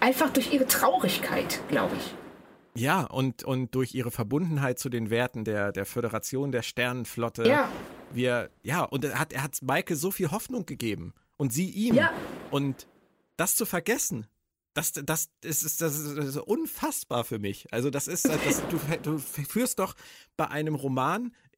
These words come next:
Speaker 2: am Anfang des Romans keine Figur ein, die emotional wahnsinnigen Einschlag mit sich bringt für die Hauptfigur der Serie oder des Buches und den Leser, den Zuschauer, um dann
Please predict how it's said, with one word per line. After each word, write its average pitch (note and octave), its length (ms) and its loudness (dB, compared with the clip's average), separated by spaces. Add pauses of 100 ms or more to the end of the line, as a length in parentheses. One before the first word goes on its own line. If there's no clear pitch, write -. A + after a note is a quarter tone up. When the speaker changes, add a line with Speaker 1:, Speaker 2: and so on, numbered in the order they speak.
(280)
Speaker 2:
am D3 220 0
Anfang A3 400 2
des F#3+ 200 -2
Romans D3 460 0
keine D#3 280 0
Figur F#3+ 720 -2
ein, D#3 400 -2
die D#3 240 -2 (240)
emotional E3+ 1000 0 (240)
wahnsinnigen F3 640 -2
Einschlag E3 500 0
mit A#2 160 -2
sich - 220 -8
bringt A2 320 -6
für D#3+ 160 0
die C3+ 140 -2
Hauptfigur G3 600 -2
der D#3 140 2
Serie F3+ 600 -4
oder C3 160 -2
des B2 120 -6
Buches F#3 420 -2 (360)
und F#3+ 300 0 (120)
den C#3+ 160 4
Leser, F#3 580 2
den C#3+ 140 0
Zuschauer, F3+ 560 -4 (420)
um E3+ 360 -2
dann G3 360 0